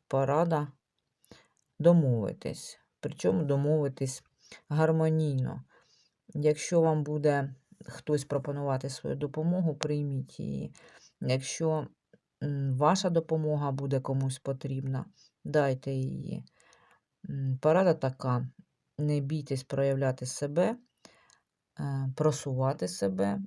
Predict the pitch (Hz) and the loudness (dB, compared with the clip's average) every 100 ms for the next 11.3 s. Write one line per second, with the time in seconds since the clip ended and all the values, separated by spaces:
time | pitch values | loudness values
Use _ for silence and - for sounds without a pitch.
0 | - 170 175 170 156 170 - 139 135 196 | -6 -2 2 0 0 -4 -2 -6 -4 -6
1 | 196 190 165 147 - 151 151 156 170 202 | -4 -4 -4 -6 -6 -2 0 2 2 2
2 | 190 180 175 - 180 175 - - _ _ | 2 0 -4 -8 -8 -8 -14 -20 _ _
3 | 165 170 175 180 151 135 - 143 143 139 | 2 2 2 -2 -4 -8 -4 -4 -2 -4
4 | 131 156 175 208 - 190 190 185 - _ | -2 0 2 0 -2 -2 -2 -4 -12 _
5 | _ _ _ - 147 143 139 - 185 185 | _ _ _ -4 -2 0 -2 -2 -2 0
6 | - 147 139 143 143 143 160 196 196 185 | 0 -2 -2 -2 -2 0 2 2 2 2
7 | 185 - 151 135 - 165 165 160 - 131 | 0 -4 -8 -8 -4 -2 -2 -4 -4 -2
8 | 143 165 170 147 143 143 139 151 185 190 | 0 2 0 -2 -6 -4 -4 -2 -2 -4
9 | 170 180 170 - - _ _ - 151 151 | -8 -8 -10 -14 -20 _ _ -6 0 2
10 | 156 165 170 147 139 - 151 135 156 190 | 4 2 2 -4 -4 -8 -6 0 2 4
11 | 196 185 175 | 2 2 0